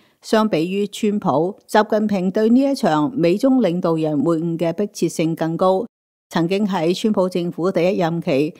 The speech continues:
擔任亞太事務助理國務卿嘅史達偉表示，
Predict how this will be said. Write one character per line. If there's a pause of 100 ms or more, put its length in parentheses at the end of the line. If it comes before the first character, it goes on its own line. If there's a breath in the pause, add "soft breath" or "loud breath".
(220 soft breath)
擔
任
亞
太
事
務
助
理
國
務
卿
嘅 (100)
史
達
偉
表
示，